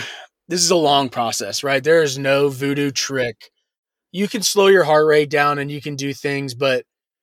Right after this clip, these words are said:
to truly get your mind to kinda go into that flow state, it takes a lot of work, right? And it takes a lot of foundational development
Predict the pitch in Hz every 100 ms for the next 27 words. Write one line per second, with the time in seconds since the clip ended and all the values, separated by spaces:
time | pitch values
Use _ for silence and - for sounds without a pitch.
0 | _ - 165 123 - 196 214 226 233 240
1 | 240 - _ _ _ _ _ _ _ 143
2 | 175 175 180 170 160 147 147 151 139 -
3 | 151 135 127 139 143 135 135 135 - 120
4 | 123 127 - - 135 139 _ _ _ _
5 | _ - 170 226 214 160 127 117 113 101
6 | 110 104 120 123 131 - 147 147 143 135
7 | - _ _ _ - 147 190 202 170 151
8 | 160 - 165 151 139 135 135 151 143 131
9 | 120 123 135 143 147 -